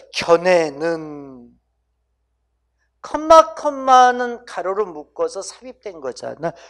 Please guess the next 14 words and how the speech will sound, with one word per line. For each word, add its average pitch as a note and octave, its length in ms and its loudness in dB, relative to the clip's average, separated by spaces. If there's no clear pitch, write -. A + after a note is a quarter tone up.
쉬-, - 300 -10
일리스티드에서 A3+ 1600 2
셀렉션스까지는 B3 1300 0
가로로 D#3 340 -12
묶어 C#3+ 380 -14
삽입된 D#3+ 640 -16
거야. A#2+ 340 -18
그리고 G#3+ 220 10
일리스트의 A#3 920 6
단어는 F#3 840 8
나중에 D#3 440 8
가르쳐주지만 D3 880 2
뭔가 E3 800 4
발췌하다, - 1200 0